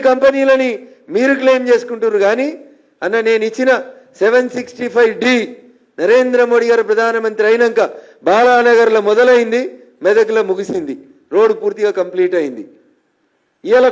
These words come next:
కొత్తగా నడుస్తున్న సెవెన్ సిక్స్టీ ఫైవ్ డీజీ మెదక్లో మొదలైంది. రామాయంపేట, దుబ్బాక,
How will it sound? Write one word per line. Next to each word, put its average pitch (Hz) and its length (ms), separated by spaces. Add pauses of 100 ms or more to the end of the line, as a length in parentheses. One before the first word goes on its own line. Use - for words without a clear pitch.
కొత్తగా 269 320 (100)
నడుస్తున్న 262 360 (140)
సెవెన్ 247 320
సిక్స్టీ 247 340
ఫైవ్ 240 240
డీజీ 240 300 (520)
మెదక్లో 240 380 (100)
మొదలైంది. 240 560 (540)
రామాయంపేట, 247 600 (140)
దుబ్బాక, 240 420